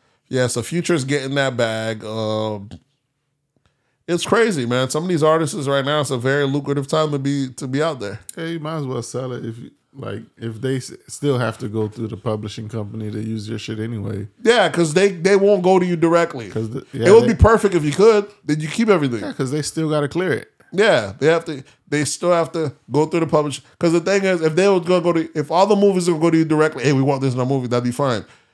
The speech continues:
Speaker 1: But if the, if the biggest songs are only in the radio, the way they get their money back isn't the radio. They get their money back by putting in commercials and everything else and ads. And you're not, you don't have the people in place to get those relationships. This company do. Cut the check, we'll give you half, and we're gonna put it all these places. We're gonna make the money.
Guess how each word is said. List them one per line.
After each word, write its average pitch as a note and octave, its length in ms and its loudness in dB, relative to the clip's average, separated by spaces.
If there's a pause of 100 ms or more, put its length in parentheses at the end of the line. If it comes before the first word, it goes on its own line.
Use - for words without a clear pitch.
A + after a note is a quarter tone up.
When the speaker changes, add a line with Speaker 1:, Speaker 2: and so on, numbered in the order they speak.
Speaker 1:
But C#3 220 4
if B2+ 100 -6
the, C#3+ 200 -8
if C#3 120 -2
the C#3 60 2
biggest F3+ 420 2
songs E3+ 360 0
are C#3+ 180 -2
only D3+ 260 2
in C#3 60 2
the C3 80 0
radio, C#3 320 2
the A#2 140 -2
way D3 120 4
they F3 140 2
get D#3 160 0
their C#3+ 120 0
money D3 200 0
back B2+ 240 2
isn't A#2 240 -4
the A2+ 60 -8
radio. B2 280 0
They A#2+ 120 0
get C#3+ 180 -4
their C3+ 100 -2
money B2+ 160 -2
back A#2+ 140 0
by G#2 60 -12
putting A2+ 220 -6
in G2+ 140 -10 (260)
commercials B2+ 840 0
and A2 100 -8
everything C3+ 420 -2
else C3+ 280 0
and A2+ 180 -8
ads. C3 500 -2 (460)
And B2+ 260 0
you're F3+ 240 4
not, D#3 360 2
you D3+ 100 2
don't F#3+ 140 4
have E3+ 160 0
the C#3 60 -4
people D3 340 -2
in C3 100 0
place D3 300 0
to C3 80 -4
get B2 180 -4
those B2 180 -2
relationships. A#2+ 500 -4
This B2+ 140 -6
company B2+ 320 -4
do. A#2 280 -6 (300)
Cut C3+ 180 0
the D3 80 -6
check, C#3 260 0
we'll B2 120 -4
give C3 220 -8
you C3+ 60 -2
half, B2 300 0
and A2+ 100 -4
we're A#2+ 80 -2
gonna B2 120 -2
put C#3 160 -2
it C3 80 -2
all B2+ 100 2
these C3 100 -4
places. B2 200 -6
We're B2 80 -6
gonna B2 140 -4
make D3 60 -8
the F3 60 -8
money. G3+ 220 -2